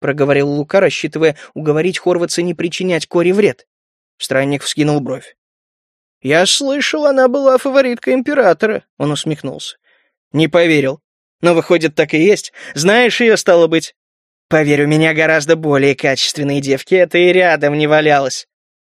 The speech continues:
«Отдай её мне», сказал Лука. «Ого! Неужели всё так серьёзно? Межмирового странника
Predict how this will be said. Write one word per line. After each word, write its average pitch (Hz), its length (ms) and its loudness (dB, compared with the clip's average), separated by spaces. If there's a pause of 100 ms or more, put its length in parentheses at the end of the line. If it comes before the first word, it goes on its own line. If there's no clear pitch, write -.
(160)
«Отдай 143 480 -2
её 135 180 2
мне», 120 340 -8 (200)
сказал 127 400 -4
Лука. 135 380 -8 (340)
«Ого! 165 640 0 (380)
Неужели 180 380 2
всё 170 180 0
так 170 160 0
серьёзно? 165 640 0 (680)
Межмирового 175 840 2
странника 214 800 0